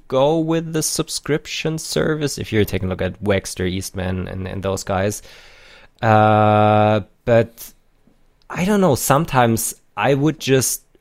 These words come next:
rather spend ten bucks on a specific model than subscribing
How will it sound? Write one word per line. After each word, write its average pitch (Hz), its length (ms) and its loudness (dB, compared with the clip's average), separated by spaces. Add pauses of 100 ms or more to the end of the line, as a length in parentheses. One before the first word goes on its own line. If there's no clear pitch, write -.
rather 117 500 4
spend 110 640 0
ten 123 320 -2
bucks 123 340 0
on 107 140 0
a 98 80 0
specific - 560 -6
model 98 400 0 (420)
than 107 1040 2 (100)
subscribing 143 800 2